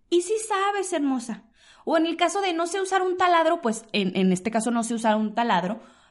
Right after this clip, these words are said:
pero oye, tiene una mujer que saber esas cosas, pero uno las sabe hacer. Y si el hombre, pues está ahí, úsalo, mamacita, para eso te casaste con él. <laughs> O sea, es un decir, pues, pero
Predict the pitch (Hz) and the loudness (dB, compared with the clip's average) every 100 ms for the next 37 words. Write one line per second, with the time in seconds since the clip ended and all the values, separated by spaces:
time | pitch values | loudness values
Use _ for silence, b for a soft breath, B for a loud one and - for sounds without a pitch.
0 | - 226 214 - - 226 220 202 - - | -2 2 2 0 -2 0 2 0 -2 -18
1 | _ - 240 220 262 - - 285 269 277 | _ 2 4 4 2 -4 -4 4 4 6
2 | 302 - 202 190 247 277 254 262 269 277 | 2 0 -4 -2 -4 -2 -2 0 0 -2
3 | 277 - 247 233 269 226 190 - 202 190 | -6 -4 -2 0 0 -4 -6 -4 -2 -2
4 | B B 311 370 415 427 359 - 220 247 | B B 2 4 4 4 2 4 4 4
5 | 254 285 269 - b b b - 262 - | 0 -2 -2 -6 b b b -2 0 2
6 | 302 311 311 294 262 220 - - 254 - | 2 4 4 4 2 0 -12 -10 -8 -8
7 | 294 - 359 359 359 B B - 392 403 | -10 -4 0 0 -2 B B 2 4 4
8 | 381 349 339 330 330 339 330 330 330 349 | 4 4 4 0 -2 -2 0 0 2 0
9 | 349 370 302 247 262 269 285 269 190 185 | 0 -2 0 2 0 0 -2 0 0 2
10 | 185 185 - - 427 415 381 - 359 - | 0 0 4 4 4 4 0 2 -6 -6
11 | B 494 427 - 294 285 294 269 277 339 | B -4 -4 -2 -2 0 2 2 0 -4
12 | 339 349 330 302 262 - 220 196 190 233 | -4 -4 2 2 2 0 0 0 0 2
13 | 233 | 2